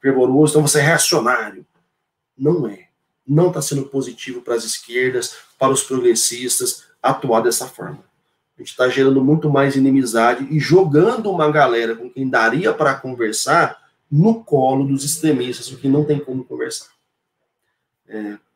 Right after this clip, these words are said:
é, é, é burrice pensar que se eu não quiser dialogar com o conservador, ele vai simplesmente voltar pra casinha dele e ficar lá caladinho,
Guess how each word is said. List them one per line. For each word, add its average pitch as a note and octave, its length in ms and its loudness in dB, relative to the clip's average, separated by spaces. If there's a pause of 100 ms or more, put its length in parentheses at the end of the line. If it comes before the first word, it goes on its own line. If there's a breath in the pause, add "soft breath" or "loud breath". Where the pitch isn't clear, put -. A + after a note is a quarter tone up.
(360)
é, B2 80 0
é, B2+ 460 -2
é A#2+ 100 -6 (600)
burrice E3 680 2
pensar - 640 -6 (680)
que A2 80 -16
se - 200 0
eu D3+ 100 8
não D#3 160 4
quiser C3 340 0
dialogar A#2+ 440 0
com - 160 -20
o - 40 -20 (100)
conservador, A2+ 840 0 (720)
ele A#2 60 -4
vai B2 100 2
simplesmente C3+ 640 -2
voltar C3+ 280 0
pra A#2+ 120 -6
casinha A2+ 420 -2
dele A2+ 220 -2
e B2+ 40 -8
ficar - 120 -6
lá B2+ 100 -2
caladinho, C3+ 720 -4